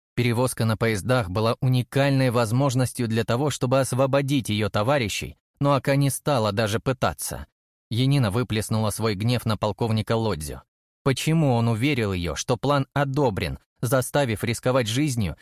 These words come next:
и, что ещё хуже, пробуждать в заключённых ложные надежды? Она представляла себе, как узники, доверившиеся ей, сев в поезд, нашёптывали товарищам, что вскоре их освободят,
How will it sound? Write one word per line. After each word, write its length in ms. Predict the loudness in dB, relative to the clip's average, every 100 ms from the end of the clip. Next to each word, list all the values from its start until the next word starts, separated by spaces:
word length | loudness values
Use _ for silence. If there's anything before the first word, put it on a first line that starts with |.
| _
и, 100 | -2
что 180 | 0 2
ещё 340 | 2 2 0
хуже, 440 | 0 0 0 -2 -6 -16 _
пробуждать 560 | -2 2 0 0 0
в 60 | 0
заключённых 840 | -2 -2 0 0 0 2 2 2
ложные 500 | 0 2 2 2 2
надежды? 640 | 2 2 2 0 -2 -10 -12 _ _ _ -2
Она 200 | 0 2
представляла 600 | 0 -4 -2 0 2 0
себе, 240 | -2 -2 -2
как 200 | -2 0
узники, 420 | 0 0 -2 -2
доверившиеся 760 | 0 0 0 -2 -2 -2 -2
ей, 280 | -2 0 -2 -8
сев 340 | -12 -4 -2 -2
в 60 |
поезд, 460 | -4 0 0 -2 -8 _ -2
нашёптывали 720 | 0 2 -2 -2 0 0 0
товарищам, 540 | 0 0 0 0 -2
что 240 | -2 -2 -4
вскоре 500 | -4 -2 0 0 -2
их 240 | -4 -2 -2
освободят, 800 | -2 -2 0 0 0 -4 -4